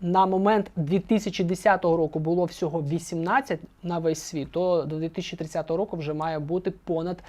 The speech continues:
одну тисячу. І окрім, звичайно, таких там плюсів, як зменшення викидів і, відповідно, а, позитивного впливу на навколишнє природне середовище, тут, звичайно, є і, а, інші позитивні моменти, які мають відбитися на показниках компанії.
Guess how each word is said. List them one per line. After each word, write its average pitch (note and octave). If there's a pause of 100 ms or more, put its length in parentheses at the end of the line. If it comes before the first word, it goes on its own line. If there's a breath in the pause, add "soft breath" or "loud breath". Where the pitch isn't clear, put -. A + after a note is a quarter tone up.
(280 loud breath)
одну F3
тисячу. E3+ (300 loud breath)
І A#3+
окрім, G#3
звичайно, F3
таких E3+
там D3
плюсів, F3
як D3+
зменшення D#3+
викидів D#3
і, D3
відповідно, D3 (300 loud breath)
а, D3
позитивного E3
впливу D3+
на D3
навколишнє D#3
природне D#3
середовище, A3
тут, F3
звичайно, D#3+
є D#3
і, D3+ (300 loud breath)
а, E3 (100)
інші G#3
позитивні E3+ (280)
моменти, F3+
які A3+
мають D#3+
відбитися E3
на D#3
показниках D#3
компанії. A#3+